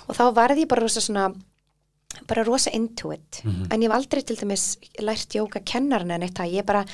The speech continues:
Speaker 1: að ég svo eventually, þú ert búin að vera í jóga einhvern tíma,
Speaker 2: Mhm.
Speaker 1: þá er jóga svo margt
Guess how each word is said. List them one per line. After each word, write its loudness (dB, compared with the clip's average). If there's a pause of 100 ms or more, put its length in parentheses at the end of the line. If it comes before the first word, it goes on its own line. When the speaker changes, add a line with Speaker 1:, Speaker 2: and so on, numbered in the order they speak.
(280)
Speaker 1:
að 2
ég 8
svo 8 (260)
eventually, 2
þú -6
ert -4
búin -2
að -2
vera 2
í -2
jóga -2
einhvern -8
tíma, -4 (160)
Speaker 2:
Mhm. -4
Speaker 1:
þá 0
er 4
jóga 0
svo 0
margt -2